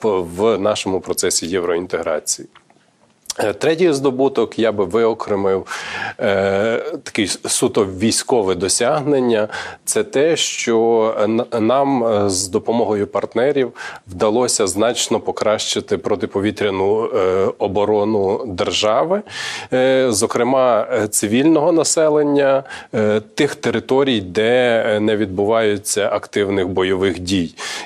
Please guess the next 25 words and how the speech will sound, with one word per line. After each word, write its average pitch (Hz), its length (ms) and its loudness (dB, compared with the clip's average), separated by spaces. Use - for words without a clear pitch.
І 117 120 0
це, 131 260 0
в 120 60 -6
свою 110 320 0
чергу, 101 760 0
е, 104 140 2
вплинуло 101 800 0
як 104 460 0
на 95 260 0
життя, 92 760 -2
е, 98 280 0
населення, 156 880 0
так 147 340 0
і 113 360 4
на 107 680 2
економіку, 107 960 0
економічні 107 580 0
процеси 87 520 -2
в 80 60 -10
країні, 90 460 -2
дало 98 300 0
можливість 95 580 -2
працювати, 101 680 -2
е, 92 540 -2
більш 95 640 -2